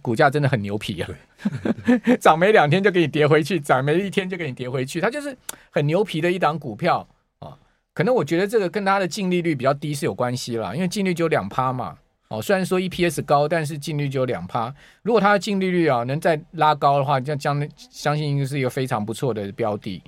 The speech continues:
Speaker 1: 哦，那个股价真-，股票真的是表现蛮牛皮的哈。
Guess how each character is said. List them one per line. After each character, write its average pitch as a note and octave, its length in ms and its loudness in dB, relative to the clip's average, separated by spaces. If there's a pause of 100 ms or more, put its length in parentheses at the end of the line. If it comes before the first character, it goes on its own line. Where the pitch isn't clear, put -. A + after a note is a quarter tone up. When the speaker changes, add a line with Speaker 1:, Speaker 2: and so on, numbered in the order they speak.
(260)
Speaker 1:
哦， G#2+ 180 -4
那 F3 80 -2
个 E3+ 80 -4
股 A#2+ 160 -2
价 D#3+ 160 4
真-， D#3+ 240 -6
股 B2+ 140 -4
票 D#3+ 180 2
真 D#3+ 140 -4
的 D3+ 80 -2
是 C#3 80 -4
表 G#2+ 160 -2
现 B2 180 -2
蛮 A2+ 240 -4
牛 B2 160 -2
皮 G#2+ 220 -8
的 G2+ 120 -6
哈。 G2+ 140 -8